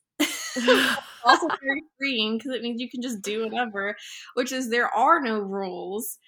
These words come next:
Speaker 1: and nothing
Speaker 2: Mm-hmm.
Speaker 1: is permanent, nothing lasts forever, not even in business. So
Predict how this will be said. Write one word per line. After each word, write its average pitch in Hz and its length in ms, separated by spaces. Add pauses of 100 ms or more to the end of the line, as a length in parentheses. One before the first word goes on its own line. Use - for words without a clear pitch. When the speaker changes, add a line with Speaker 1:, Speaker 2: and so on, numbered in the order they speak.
(280)
Speaker 1:
and 240 300
nothing 247 360
Speaker 2:
Mm-hmm. 269 80
Speaker 1:
is 269 140 (100)
permanent, 220 460
nothing 220 320
lasts 196 360
forever, 190 760
not 202 280
even 196 220
in 185 140
business. - 840
So 190 720